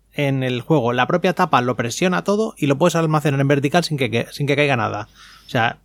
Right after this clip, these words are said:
ese es, es fantástico. Se lo imprimí a mi hermano porque él tiene el Castillos de Borgoña y, y vamos, está encantadísimo. Aparte que te acelera el setup un montón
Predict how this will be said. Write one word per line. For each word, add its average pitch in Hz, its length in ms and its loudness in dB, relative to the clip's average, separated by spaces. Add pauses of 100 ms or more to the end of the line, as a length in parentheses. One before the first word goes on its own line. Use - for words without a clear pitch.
(280)
ese 165 200 0
es, 170 100 -2
es 170 200 -2
fantástico. 131 500 -2
Se 131 100 -2
lo 123 60 2
imprimí 123 240 0
a 143 40 2
mi 156 80 2
hermano 180 300 4
porque 139 200 0
él 127 100 -2
tiene 127 180 0
el 120 140 -4
Castillos 131 400 -2
de 131 80 -2
Borgoña 160 400 -2 (580)
y, 127 480 0
y 120 80 -6
vamos, 131 220 0
está 120 160 -2
encantadísimo. 127 600 -2
Aparte 123 320 -2
que 127 120 -4
te 131 80 -2
acelera 120 400 -4
el 139 80 -2
setup 135 320 -4
un 139 160 -2
montón 139 480 -2